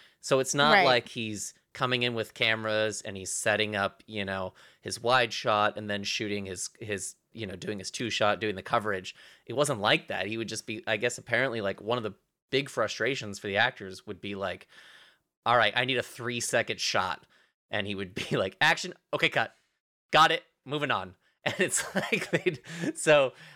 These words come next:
Speaker 1: but I think that, I think you can s-
Speaker 2: It's like stop motion with
Speaker 1: Yes.
Speaker 2: human beings or something.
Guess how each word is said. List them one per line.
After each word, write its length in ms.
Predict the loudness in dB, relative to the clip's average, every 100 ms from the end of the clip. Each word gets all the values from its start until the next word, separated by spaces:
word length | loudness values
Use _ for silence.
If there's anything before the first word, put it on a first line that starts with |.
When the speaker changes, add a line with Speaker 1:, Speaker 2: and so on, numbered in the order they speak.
| -12
Speaker 1:
but 140 | 2 6
I 100 | 6
think 340 | 4 -2 -2 -12 4
that, 600 | 6 6 4 -2 -12 -12 _ _ _ _ _ _ _ _ _ _ _ -10
I 80 | -8
think 280 | -2 -2 -2
you 120 | -4
can 160 | -2
s- 380 | -2 -2 -4 0
Speaker 2:
It's 180 | 0 6
like 160 | 6 6
stop 380 | 2 6 6 6
motion 600 | 2 2 2 0 0 -2
with 240 | -4 -4
Speaker 1:
Yes. 280 | 0 2 4
Speaker 2:
human 260 | 0 -2
beings 520 | -4 -4 -4 -6 -8 -8
or 80 |
something. 360 | -6 -2 0 0